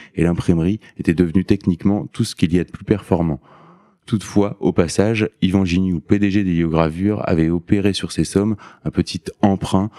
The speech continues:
au profit de Gignoux. Yvan, P D G d'Avenir Graphique. Pratique qui, avec quelques autres dans diverses imprimeries, avait déclenché une enquête du contrôle d'État pour savoir à quoi servait l'argent prêté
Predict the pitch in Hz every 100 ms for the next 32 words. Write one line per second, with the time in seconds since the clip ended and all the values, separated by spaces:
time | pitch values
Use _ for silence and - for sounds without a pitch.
0 | - - 82 - 85 - 101 87 82 71
1 | - _ _ _ _ _ _ - 82 76
2 | 82 85 _ - 85 85 101 95 85 95
3 | 87 85 - 69 - - - _ - _
4 | _ - - 90 - 123 - 104 101 -
5 | 82 82 107 104 98 92 101 - 76 76
6 | 82 101 95 87 82 - 80 80 104 80
7 | 76 80 90 82 110 85 101 - 107 76
8 | 80 120 117 - 107 101 85 80 98 92
9 | - - - - 80 90 104 113 101 -
10 | - - 104 104 92 90 101 90 85 85
11 | 104 - 80 - 110